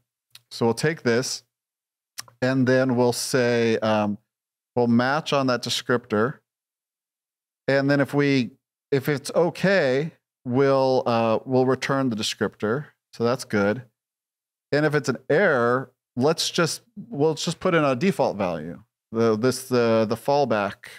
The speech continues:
will be, uh, I'll, I'll just return, um, sorry. You saw that mismatch types, by the way. It's like, hey, this thinks it's gonna return string, um, but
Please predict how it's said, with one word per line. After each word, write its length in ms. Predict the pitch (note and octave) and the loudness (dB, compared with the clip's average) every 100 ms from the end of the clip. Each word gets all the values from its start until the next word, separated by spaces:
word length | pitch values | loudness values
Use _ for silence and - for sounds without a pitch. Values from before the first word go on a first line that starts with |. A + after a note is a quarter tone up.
| - - | -20 -6
will 160 | G#2+ G#2 | -4 -2
be, 540 | G#2+ A2 G#2+ G#2 F#2+ _ - | 0 0 0 -2 -6 _ -8
uh, 140 | G#2 - | -6 -4
I'll, 280 | G#2+ G#2 G#2 A2+ | -2 0 0 0
I'll 120 | A2+ | -2
just 280 | A2+ - A2+ | -2 -4 -8
return, 640 | - B2 A2+ A#2 A#2 A2+ | -6 -2 0 0 0 -2
um, 600 | G#2+ G#2+ G#2 G#2 G#2 G#2 _ _ _ _ _ _ _ _ _ _ _ _ _ _ _ _ _ - - | -2 -2 -2 -2 -4 -8 _ _ _ _ _ _ _ _ _ _ _ _ _ _ _ _ _ -20 -20
sorry. 320 | - A1 C2+ F#3 _ _ _ _ _ _ _ _ _ _ - | -20 -18 -16 -18 _ _ _ _ _ _ _ _ _ _ -4
You 100 | A#2 | -2
saw 200 | A#2 C#3 | 0 0
that 160 | B2+ A2+ | 0 2
mismatch 600 | C3 B2 B2+ A#2 A2+ - | 0 0 -2 -2 -4 -6
types, 360 | - G#2 F#2+ | -4 -4 -4
by 160 | - F#2+ | -6 -6
the 100 | F2 | -4
way. 280 | E2+ F2+ G#2 _ _ _ _ _ _ - | -6 -8 -10 _ _ _ _ _ _ -8
It's 120 | - | -4
like, 100 | G2+ | 0
hey, 160 | A2+ | 2
this 220 | A2 C3+ - | 2 -2 -2
thinks 280 | C#3+ B2+ | -2 0
it's 140 | B2+ A2 | -2 0
gonna 180 | A#2 G#2 | 0 0
return 400 | G2+ A#2+ G#2 G2+ | 0 0 0 0
string, 640 | - - B2+ A2+ G#2 A#2+ - _ _ _ _ _ _ _ _ _ - | -2 -2 0 0 -2 -4 -8 _ _ _ _ _ _ _ _ _ -4
um, 480 | G2+ G2 F#2+ F#2 - _ _ _ _ - | 0 2 2 0 -4 _ _ _ _ -2
but 320 | G2+ - | 0 -2